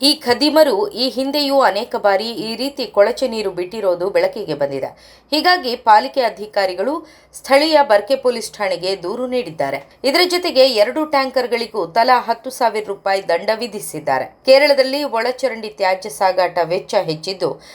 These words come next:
ಅಲ್ಲಿ ವೆಟ್‌ವೆಲ್ ಸಮಸ್ಯೆ, ಜನರ ಆಕ್ಷೇಪ ಇರೋದ್ರಿಂದ ಸೀವೇಜ್ ಟ್ಯಾಂಕರ್‌ಗಳು ಕರ್ನಾಟಕಕ್ಕೆ ಬರುತ್ತಿರುವ ಗುಮಾನಿ ಇದೆ. ಸದ್ಯ ಗಡಿ ಭಾಗದಲ್ಲಿ ಅಧಿಕಾರಿಗಳು ಎಚ್ಚರಿಕೆ ವಹಿಸಿದ್ದು, ಮುಂದಿನ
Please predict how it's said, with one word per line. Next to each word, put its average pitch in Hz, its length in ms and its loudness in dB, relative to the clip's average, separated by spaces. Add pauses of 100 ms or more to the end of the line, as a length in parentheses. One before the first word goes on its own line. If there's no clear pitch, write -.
(160)
ಅಲ್ಲಿ 277 300 4
ವೆಟ್‌ವೆಲ್ 214 480 -4
ಸಮಸ್ಯೆ, 208 800 -2 (120)
ಜನರ 294 340 6 (180)
ಆಕ್ಷೇಪ 240 580 0
ಇರೋದ್ರಿಂದ 190 540 -4 (500)
ಸೀವೇಜ್ 311 540 0
ಟ್ಯಾಂಕರ್‌ಗಳು 254 640 2
ಕರ್ನಾಟಕಕ್ಕೆ 240 800 0
ಬರುತ್ತಿರುವ 180 500 -2 (160)
ಗುಮಾನಿ 220 460 -4
ಇದೆ. - 260 -16 (120)
ಸದ್ಯ 311 420 4
ಗಡಿ 269 240 4
ಭಾಗದಲ್ಲಿ 247 540 0
ಅಧಿಕಾರಿಗಳು 214 720 2
ಎಚ್ಚರಿಕೆ 208 520 -6
ವಹಿಸಿದ್ದು, 175 720 -2 (320)
ಮುಂದಿನ 302 280 4